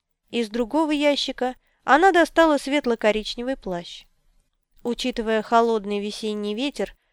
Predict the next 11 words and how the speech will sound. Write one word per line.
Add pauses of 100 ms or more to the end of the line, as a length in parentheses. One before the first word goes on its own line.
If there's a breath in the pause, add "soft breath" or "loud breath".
(160)
она
предпочла
бы
взять
плащ
поплотнее, (400)
но
он
был
слишком
тяжелый.